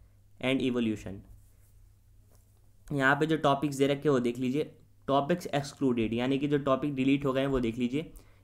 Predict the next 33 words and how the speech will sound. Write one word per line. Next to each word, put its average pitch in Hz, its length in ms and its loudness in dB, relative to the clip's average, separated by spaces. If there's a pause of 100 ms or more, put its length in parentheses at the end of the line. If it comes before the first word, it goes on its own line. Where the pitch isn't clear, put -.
evolution, 127 680 2 (720)
evolution 135 680 2
and 143 100 -4
classification 135 840 -2 (640)
and 143 200 0
evolution 143 540 2
should 147 240 -2
not 131 280 0
be 143 120 0 (280)
equated 127 560 -2
with 139 240 2
progress। 104 400 -4 (100)
ये 127 140 0
जो 147 120 2
टॉपिक्स 139 440 -2
हैं, 151 80 -2
ये 147 120 -2
तीन 139 240 -2
टॉपिक्स 139 440 -4 (520)
ये 135 160 2
डिलीट 135 400 2 (100)
हो 117 100 -2
चुके 98 260 -10
हैं, 92 160 -16 (800)
ठीक 123 180 -6
है। 170 80 -2 (3250)
फिर 147 120 2
यूनिट 156 420 0
थ्री 143 180 2
है 156 100 2
हमारा 147 300 4
नेचुरल 143 400 0
फिनोमेना, 101 580 -4